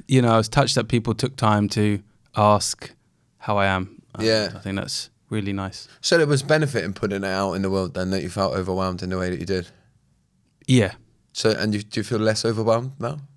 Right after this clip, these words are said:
Speaker 1: Yeah, I do. I genuinely do. And I don't know if it's because I talked about it. I definitely think that had a, a, a part to
Speaker 2: Yeah.
Speaker 1: play. Like, w-, when you stop carrying it inside, um, it definitely, definitely makes a difference.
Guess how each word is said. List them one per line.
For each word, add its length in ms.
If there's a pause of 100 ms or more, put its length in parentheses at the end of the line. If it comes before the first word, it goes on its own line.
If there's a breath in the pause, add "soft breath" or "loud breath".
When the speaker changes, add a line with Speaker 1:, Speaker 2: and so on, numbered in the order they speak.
(160)
Speaker 1:
Yeah, 460
I 80
do. 320
I 80
genuinely 460
do. 180
And 100
I 60
don't 240
know 140
if 140
it's 120
because 320
I 60
talked 320
about 240
it. 40
I 80
definitely 360
think 180
that 120
had 140
a, 100 (220)
a, 80 (100)
a 80
part 300
to 80
Speaker 2:
Yeah. 100
Speaker 1:
play. 200
Like, 200
w-, 200
when 160
you 80
stop 300
carrying 340
it 60
inside, 640 (960)
um, 280
it 140
definitely, 600
definitely 280
makes 240
a 40
difference. 500